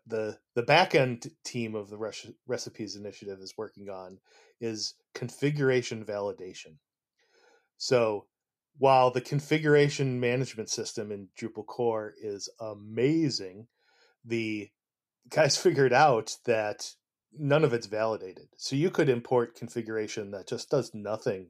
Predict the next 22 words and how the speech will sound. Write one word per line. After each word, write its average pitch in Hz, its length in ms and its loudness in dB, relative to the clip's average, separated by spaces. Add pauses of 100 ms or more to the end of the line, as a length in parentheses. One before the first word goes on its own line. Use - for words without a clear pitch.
into 92 480 -12
Drupal, 90 280 -12 (760)
your 113 160 -10
Drupal 95 320 -10
instance, 82 420 -10 (420)
or 117 400 2 (240)
could 123 280 0
break 117 260 2
something. 98 340 -6
The 101 80 -16
configuration 131 760 2 (640)
isn't 147 280 4
ever 123 200 4
validated. 101 640 -6
So 117 340 2 (260)
that's 160 180 4
what 165 200 4
they're 120 160 6
working 147 360 2
on 170 160 2
right 170 180 0
now 180 320 -2